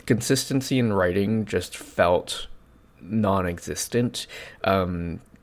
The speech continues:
and there is that critical choice point in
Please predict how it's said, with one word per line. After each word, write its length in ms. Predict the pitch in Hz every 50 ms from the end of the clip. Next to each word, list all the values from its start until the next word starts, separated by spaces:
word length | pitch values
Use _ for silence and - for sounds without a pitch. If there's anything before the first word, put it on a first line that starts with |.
| - -
and 240 | 113 104 101 98 98
there 140 | 104 104 110
is 160 | 120 113 -
that 180 | 123 98 - -
critical 400 | - - 98 101 90 - 98 95
choice 420 | - - - - - 117 - -
point 520 | - - - 98 95 87 78 - - - - - - - - - - _ -
in 520 | - 104 101 98 92 90 87 85 82 78